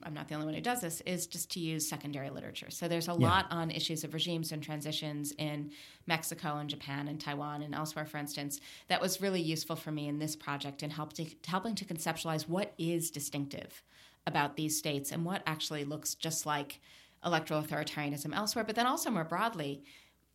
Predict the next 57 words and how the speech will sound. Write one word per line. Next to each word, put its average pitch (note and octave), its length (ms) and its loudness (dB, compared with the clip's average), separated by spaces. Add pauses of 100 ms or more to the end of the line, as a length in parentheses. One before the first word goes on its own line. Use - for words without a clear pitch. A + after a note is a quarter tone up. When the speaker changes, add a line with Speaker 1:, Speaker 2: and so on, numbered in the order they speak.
(320)
Speaker 1:
what A3 160 4
are C4 80 4
we A#3 140 4
missing D#3+ 600 0
when D#3 120 0
we E3 120 2
look D#3 200 -2
at D3 120 -8
these C#3+ 260 -2
regimes? C#3 340 -4
Because F3+ 160 -4
that A3 160 4
was G3+ 100 0
really F#3 200 2
a D3+ 60 0
part D#3 360 2
of C#3+ 180 -2 (1400)
what E3+ 180 4
I E3 100 4
was D#3+ 120 2
trying D#3 260 -2
to C#3+ 80 -4
get C3+ 240 -4
at. - 240 -4
It D3+ 40 -2
was D3+ 200 -2
my D#3 160 4
own D#3 120 4
sense D3+ 300 0
of D3+ 80 -4
there's D#3 160 -2
a D#3+ 60 -2
lac-, D#3 240 -4
the F3+ 100 0
lacuna E3 400 0
here F3 340 -2
is D#3 180 -2
that D3 280 -4 (300)
I D#3 320 0
don't E3+ 280 -4
think E3+ 200 -4
I'm D#3 80 0
getting D3+ 260 0
a C#3+ 80 0
good C#3 220 -4
grasp A#2+ 400 -2
on C#3+ 80 0
what C#3+ 140 -4
Speaker 2:
Yeah. - 20 -4
Speaker 1:
sustains C#3 500 2
these C#3 180 -4
states, - 360 -4
that - 80 -4
we D#3+ 100 -2
tend D#3 400 0 (380)
for F3 300 2
these F3 360 0